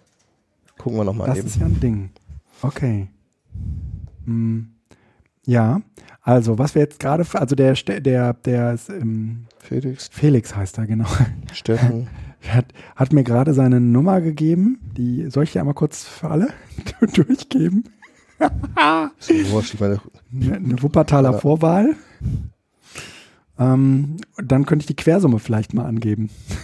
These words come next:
Speaker 1: Das
Speaker 2: Ähm,
Speaker 1: ist einfach.
Speaker 2: so, und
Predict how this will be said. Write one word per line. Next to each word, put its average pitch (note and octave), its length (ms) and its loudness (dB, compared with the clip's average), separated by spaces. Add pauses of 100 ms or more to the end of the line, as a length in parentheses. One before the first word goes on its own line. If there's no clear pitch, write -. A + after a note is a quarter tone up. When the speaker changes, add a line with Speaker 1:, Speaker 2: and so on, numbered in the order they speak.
(1500)
Speaker 1:
Das A#2+ 100 0
Speaker 2:
Ähm, B2+ 180 2
Speaker 1:
ist B2+ 140 -10
einfach. G2+ 440 -14 (1000)
Speaker 2:
so, C3 300 4 (140)
und D3+ 200 4